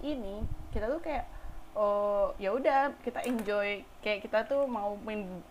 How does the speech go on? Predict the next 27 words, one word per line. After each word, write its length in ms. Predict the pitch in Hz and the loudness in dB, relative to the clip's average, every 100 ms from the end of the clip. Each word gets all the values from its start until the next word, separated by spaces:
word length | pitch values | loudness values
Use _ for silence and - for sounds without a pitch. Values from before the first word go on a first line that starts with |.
| 208 | -8
menjadi 400 | 202 196 190 185 | -4 -2 -2 -2
orang 220 | 202 190 | -2 -2
dewasa 400 | 165 165 - 233 | -2 -2 -2 -2
tapi 160 | - 277 | -2 0
belum 320 | 226 214 208 | 0 0 0
dewasa 400 | 196 196 - 208 | -2 -2 -4 -6
gitu, 180 | 175 170 | -6 -6
jadi 200 | 156 175 | -4 -6
kita 260 | 196 208 214 | -6 -4 -4
transisi 880 | 190 185 190 185 - 185 180 170 170 - - - | -2 -4 -6 -12 -10 -10 -8 -8 -10 -12 -18 -8
stage 320 | 196 170 - | -8 -8 -8
gitu 180 | 170 165 | -10 -8
ya. 240 | 156 - - - - - - - - | -10 -10 -12 -16 -16 -18 -18 -18 -14
Nah, 320 | 175 160 - - | -12 -12 -12 -8
aku 240 | 285 294 | -4 -2
bukan 160 | 269 196 | 0 -2
orang 260 | 180 180 180 180 | -2 -6 -8 -12
psikologi 560 | - - 180 175 196 220 - | -10 -4 -2 -2 -4 -8 -8
sih, 160 | 170 170 | -8 -8
cuman, 320 | 175 190 202 - - - - - - - - - | -10 -10 -12 -16 -20 -18 -12 -12 -14 -18 -18 -10
eh, 220 | - 190 185 | -4 -2 -2
suka 260 | 214 - 170 | -6 -6 -6
aja 240 | 175 208 | -2 -4
ngebahas 380 | 196 170 170 - | -2 -2 -2 -4
ini 240 | - 180 226 | -6 -8 -6
karena 400 | 202 190 185 180 | -6 -6 -8 -8
ini 160 | 185 | -8